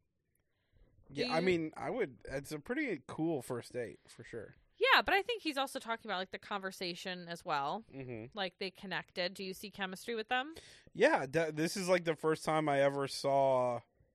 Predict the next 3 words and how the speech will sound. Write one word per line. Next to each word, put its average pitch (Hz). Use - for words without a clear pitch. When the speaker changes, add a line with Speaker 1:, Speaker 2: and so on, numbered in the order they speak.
Speaker 1:
anything 151
about 127
Dom. 127